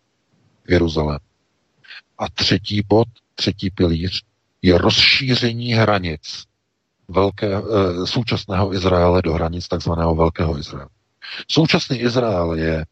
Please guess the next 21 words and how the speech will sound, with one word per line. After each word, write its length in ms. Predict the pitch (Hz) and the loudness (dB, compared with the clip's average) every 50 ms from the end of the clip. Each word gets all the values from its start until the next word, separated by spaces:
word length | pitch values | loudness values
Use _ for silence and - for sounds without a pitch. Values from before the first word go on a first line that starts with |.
| _ _ | _ _
jenom 300 | - 95 101 101 101 101 98 101 _ _ _ _ _ _ _ _ _ _ _ _ _ | -2 0 0 0 -2 -4 -8 -14 _ _ _ _ _ _ _ _ _ _ _ _ _
takový 520 | - 101 - - 107 104 113 107 101 92 98 _ _ _ _ _ _ _ _ _ _ _ _ _ _ - - - 101 | -16 -2 0 2 2 2 2 0 -2 -4 -8 _ _ _ _ _ _ _ _ _ _ _ _ _ _ -18 -14 -8 -6
zlomek 560 | 98 92 92 98 107 120 113 98 95 101 - - - - _ _ _ _ _ _ _ _ _ _ | -4 2 4 4 4 4 4 2 0 0 -2 -8 -14 -20 _ _ _ _ _ _ _ _ _ _
toho 220 | - 107 - 98 | 0 0 0 0
budoucího 640 | 92 92 98 107 113 113 110 - - - 107 104 104 | -2 -2 0 0 0 0 0 -4 -8 -6 -2 -2 -2
Velkého 500 | 90 85 87 92 92 - - 104 101 92 | -2 0 0 0 0 0 -2 -2 -2 -2
Izraele. 400 | 95 87 92 92 85 73 73 71 - _ _ _ _ _ _ _ _ _ _ _ _ _ _ _ _ _ _ _ _ | -2 -2 -2 -2 -2 -4 -6 -10 -14 _ _ _ _ _ _ _ _ _ _ _ _ _ _ _ _ _ _ _ _
To 100 | - - | -8 -8
znamená, 460 | 104 101 107 98 98 90 85 76 73 73 - _ _ | -4 -2 -2 -2 0 -2 -2 -4 -6 -10 -14 _ _
první, 360 | - 131 135 127 131 135 143 | 0 0 0 0 -2 -4 -6
co 120 | - - 123 | -6 -6 -6
teď 160 | 127 117 107 | -6 -8 -6
přichází, 760 | - 113 107 - 113 104 104 104 104 98 95 101 113 117 123 | -8 -10 -8 -6 -4 -2 -2 -2 -4 -4 -6 -6 -6 -6 -6
eh, 220 | 120 - _ - 101 104 101 101 98 95 95 95 92 92 92 92 90 90 92 95 | -8 -10 _ -4 0 2 4 6 6 6 6 4 4 4 2 2 0 0 -2 -2
jaký 440 | 98 101 104 104 98 92 - 139 123 | -4 -2 0 0 0 2 0 -2 -2
krok 300 | - - - 120 113 - | 0 0 0 0 0 -2
přichází 520 | - - 92 - 104 95 95 92 92 98 | -6 -10 -6 -4 -2 -2 -2 -2 -4 -6
při 160 | - - - 95 - | -6 -6 -6 -6 -2
budování 500 | 95 95 104 104 104 101 95 98 101 98 | 0 2 4 4 4 4 2 0 -4 -6
třetího 400 | - - 95 - - 107 107 101 104 - | -6 -6 -6 -2 0 2 2 2 2 2
pilíře 580 | - 104 95 92 92 90 82 82 82 78 82 | 2 2 2 2 2 0 -2 -2 -2 -4 -6